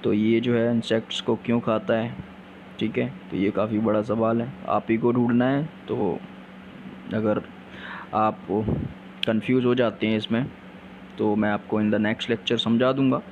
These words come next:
ठीक है। And you can comment me, आप मुझे comment भी बस कर सकते हैं, ठीक है। तो देखेंगे in the ne-,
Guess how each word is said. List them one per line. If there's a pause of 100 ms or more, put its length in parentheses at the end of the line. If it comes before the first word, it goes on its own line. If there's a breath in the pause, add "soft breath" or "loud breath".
(1080)
ठीक
है। (160)
And
you
can
comment
me,
आप
मुझे
comment
भी
बस (560)
कर
सकते
हैं, (640 loud breath)
ठीक
है। (1400 loud breath)
तो
देखेंगे
in
the
ne-,